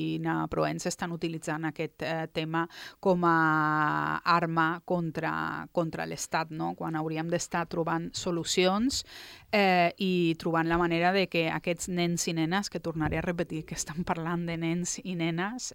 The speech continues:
eh, que podrien ser els nostres, eh, pues puguin,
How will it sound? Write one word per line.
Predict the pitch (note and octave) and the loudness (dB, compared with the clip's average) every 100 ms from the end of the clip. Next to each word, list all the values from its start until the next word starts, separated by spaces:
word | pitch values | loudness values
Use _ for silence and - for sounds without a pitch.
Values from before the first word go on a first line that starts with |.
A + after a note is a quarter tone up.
| - | -10
eh, | E3 D#3+ D#3+ | -10 -8 -8
que | D#3+ | -6
podrien | E3+ E3 E3+ F3+ | -4 -2 0 -2
ser | - F#3 - | -2 -4 -2
els | F3 E3+ | -4 -2
nostres, | F3 E3+ - F#3+ G#3 - - - - - | -2 -2 -2 -2 -2 -6 -14 -16 -16 -4
eh, | G3+ F#3 | 0 2
pues | E3+ E3 - | 2 -4 -2
puguin, | F3 E3 E3+ F3+ | -2 2 2 2